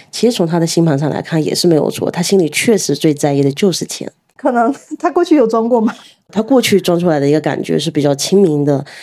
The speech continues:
Speaker 1: 嗯，人家他的粉丝都亲切地称他为李老头嘛，
Speaker 2: 哦。
Speaker 1: 是一种很平易近人的一个感觉。
Speaker 2: 亲民这个咱们一会讲，咱们继续讲这个飘的问题。所以我们现在可以明确一点，他的本质就是爱钱的，他就追求财富，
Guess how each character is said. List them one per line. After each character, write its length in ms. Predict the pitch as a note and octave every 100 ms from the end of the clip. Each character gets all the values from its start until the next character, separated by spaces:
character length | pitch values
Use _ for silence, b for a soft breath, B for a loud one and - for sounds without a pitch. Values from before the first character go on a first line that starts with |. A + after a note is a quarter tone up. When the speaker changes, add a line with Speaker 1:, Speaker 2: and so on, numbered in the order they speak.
| B -
Speaker 1:
嗯， 260 | E3 D#3
人 140 | D3 D#3+
家 260 | E3+ E3+
他 140 | E3 F#3+
的 80 |
粉 180 | F#3 D3+
丝 160 | C#3 D#3
都 100 | D#3+
亲 220 | D#3+ E3+
切 160 | F3+ D#3
地 80 |
称 180 | D3+ E3+
他 140 | E3 D#3+
为 100 | D3+
李 140 | D3
老 160 | D#3 C#3+
头 240 | - D3
嘛， 180 | D3+ D3 B B
Speaker 2:
哦。 140 | G#3 G#3
Speaker 1:
是 80 |
一 60 | G#3+
种 120 | F3+
很 480 | F#3+ G3 D#3+ D3+ C#3+
平 200 | C3 F3
易 140 | F3+ G#3+
近 180 | G#3+ E3+
人 140 | C3
的 60 | D3
一 20 |
个 80 | D3+
感 200 | C3 A#2+
觉。 280 | - E2+ - B B _ -
Speaker 2:
亲 220 | - G4
民 160 | C#4 A#3
这 120 | B3
个 100 | A#3
咱 140 | G#3+
们 100 | G3+
一 60 | C4+
会 200 | A3 G3
讲， 160 | F#3 -
咱 100 | G#3+
们 120 | A#3+
继 100 | D4+
续 100 | D#4
讲 200 | A#3 F#3
这 80 | F3+
个 80 | G3
飘 240 | - B3+
的 80 | C4+
问 160 | G#3+ G3
题。 180 | - - - _ - _ _
所 320 | - - C#4+
以 60 | E4+
我 100 | E4+
们 100 | C4
现 80 | F4
在 80 |
可 80 | F#4
以 60 | B3+
明 160 | A3
确 240 | G#3+ B3+ A#3
一 60 |
点， 200 | G#3+ G3+
他 140 | G#3 E4+
的 100 | G4
本 220 | D4 G#3 F#3+
质 200 | B3+ G3+
就 160 | - C#4
是 100 | A#3
爱 160 | G#3+
钱 240 | G3+ - F#3+
的， 160 | -
他 140 | - C4+
就 100 | G4
追 200 | F#4+ C4
求 160 | A3 A3
财 220 | - -
富， 240 | - A#3+